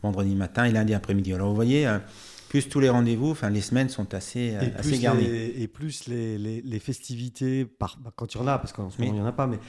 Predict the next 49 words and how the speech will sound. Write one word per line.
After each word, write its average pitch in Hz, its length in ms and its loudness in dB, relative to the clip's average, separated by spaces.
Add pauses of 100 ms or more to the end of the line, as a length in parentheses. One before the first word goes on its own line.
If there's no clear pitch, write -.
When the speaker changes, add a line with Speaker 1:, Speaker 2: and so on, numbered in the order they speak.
(220)
Speaker 2:
euh, 117 140 -4
auxquels 120 300 -2
t'es 117 100 -2
invité 113 380 0
le, 110 240 2
le, 107 280 -2
le 117 100 -6
week-end. 127 360 4 (200)
Speaker 1:
Voilà. 104 320 0 (140)
Speaker 2:
Donc, 123 240 -2
du 113 120 -10
coup, 214 320 -6 (140)
on 120 100 -8
comprend 113 340 -4
que 165 120 -2
Madame 117 320 0
Beau 185 400 6 (600)
Speaker 1:
Non, 185 220 6
mais 131 80 4
après, 180 240 4
c'est, 123 220 4
c'est, 123 260 2
alors, 117 320 4
c'est, - 200 -6
c'est, 101 400 -2 (100)
c'est, - 220 -14
c'est - 160 -6
une 113 120 4
organisation. 135 560 0
Euh, 123 340 4
j'allais 127 220 2
à 139 40 6
la 135 60 4
chasse, 147 220 -2
j'étais 139 180 -2
à 123 40 2
la 120 40 -2
chasse - 180 -2
pendant 117 220 0
trente 123 320 -2
ans. 156 160 0
Depuis 120 300 -4
que 123 40 -10
j'ai, 110 260 -2
je 107 100 -4
suis 107 200 -4
élu, 131 180 0
j'ai 113 100 0
arrêté. 104 440 -2